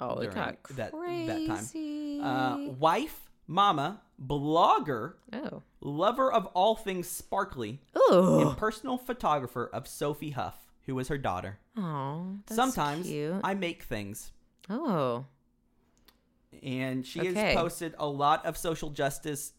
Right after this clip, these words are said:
Speaker 2: posts recently.
Speaker 1: That's
Speaker 2: So,
Speaker 1: good.
Speaker 2: Amy, as if you were not already in, like, the Mount Rushmore of fans, uh, thank you for, uh,
Speaker 1: Thank you for, for doing what you do.
Speaker 2: Yes.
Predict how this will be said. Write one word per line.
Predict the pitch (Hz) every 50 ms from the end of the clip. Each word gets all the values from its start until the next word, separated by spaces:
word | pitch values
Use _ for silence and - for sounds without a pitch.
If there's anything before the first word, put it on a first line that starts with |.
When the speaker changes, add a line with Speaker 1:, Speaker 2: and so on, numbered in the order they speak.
| _ -
Speaker 2:
posts | - 139 143 139 - -
recently. | 151 143 143 - 180 - 165 165 165
Speaker 1:
That's | 156 - 147
Speaker 2:
So, | 147 135 135 135
Speaker 1:
good. | 151 147 151 180 180 - - -
Speaker 2:
Amy, | 143 151 160 160 160 160 -
as | - 165 175 175 - -
if | 185 214 262 269 - -
you | 190 190 196 202 196
were | 185 175 175 170 165
not | 160 160 156 165 165 170 180 175 -
already | 185 175 170 160 165 160 151 143 139 -
in, | - 143 147 147
like, | 147 139 135 -
the | 139
Mount | 131 135 135 135 135
Rushmore | 131 127 127 - - - 127 123 117 104
of | - - 120 120 120 117 -
fans, | - 120 120 117 113 113 110 - - - - _ _ _ _ _
uh, | - 127 131 135 135 135 - -
thank | - 170 175 - 165
you | 160
for, | 156 - 165 160 165 170 160 160 165
uh, | 170 165 165 165 165 175 - _ _ _ _ _ _ _ _ _ _ _ _ _ _ _ _ _ _ -
Speaker 1:
Thank | 175 165 - -
you | 185
for, | 185 185 180 180 180 180 180 185 - - _ _
for | - 190
doing | 175 - 190 190 190
what | 190 - - -
you | 254 247
do. | 151 - _ -
Speaker 2:
Yes. | 143 175 - - - -